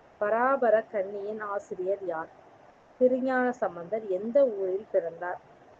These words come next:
இந்த இரண்டு கேள்விகளுக்கும் உரிய பதிலை கமெண்ட் பாக்ஸில் சொல்லுங்க. லைக் பண்ணுங்க, ஷேர்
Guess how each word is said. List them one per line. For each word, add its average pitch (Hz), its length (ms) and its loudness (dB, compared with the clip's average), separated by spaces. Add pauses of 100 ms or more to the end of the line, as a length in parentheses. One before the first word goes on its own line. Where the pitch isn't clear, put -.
(720)
இந்த 214 220 -4
இரண்டு 240 380 2
கேள்விகளுக்கும் 196 800 -4
உரிய 180 260 0
பதிலை 185 460 -2
கமெண்ட் 240 400 -2
பாக்ஸில் 202 440 -4
சொல்லுங்க. 170 340 -4 (520)
லைக் 208 300 0
பண்ணுங்க, 214 460 0
ஷேர் 196 260 0